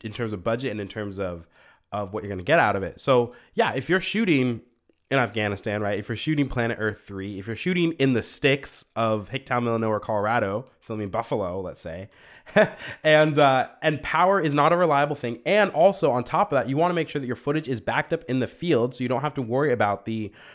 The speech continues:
the scary rides back where there might be a bump, and before you know it, you've disconnected one of your hard drives and your laptop only has an hour and a half of power. We've all done those before. And yeah, you have the, you have the budget and the scope to, to compensate for this. Yeah, I think that it is a very wise purchase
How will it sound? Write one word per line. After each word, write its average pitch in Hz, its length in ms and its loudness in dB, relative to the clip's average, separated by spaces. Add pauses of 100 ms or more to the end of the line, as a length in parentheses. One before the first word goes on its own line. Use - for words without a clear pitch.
(140)
the 131 80 0
scary 139 560 2
rides 120 560 2
back 113 380 0
where 120 100 4
there 117 100 6
might 120 220 2
be 127 80 2
a 117 60 2
bump, 113 380 2
and 107 100 -6
before 117 260 -2
you 113 80 0
know 107 140 0
it, 98 60 -8
you've 101 260 -6
disconnected 113 580 -4
one 104 140 0
of 104 60 -4
your 104 100 -4
hard 113 260 2
drives 95 420 -4
and 95 300 -8
your 98 140 -8
laptop 104 420 -10
only 104 220 -10
has 104 180 -6
an 101 100 -8
hour 98 200 -6
and 98 80 -6
a - 20 -8
half 104 180 -6
of - 80 -18
power. 101 380 -2 (240)
We've 107 100 -2
all 143 140 6
done 156 160 2
those 147 240 2
before. 95 420 -6 (440)
And 139 220 0
yeah, 214 160 2
you 127 200 -2
have 135 340 0
the, 127 80 -4
you 127 80 0
have 147 100 2
the 135 80 -2
budget 117 240 2
and 123 100 -2
the 110 40 -2
scope - 420 2
to, 117 300 -2
to - 120 -10
compensate 143 380 -2
for - 80 -10
this. 110 220 -4
Yeah, 156 200 2
I 123 100 0
think 143 200 -2
that 135 180 -2
it 131 120 4
is 127 140 0
a 113 100 -2
very 117 360 2
wise 110 440 0
purchase 117 580 -2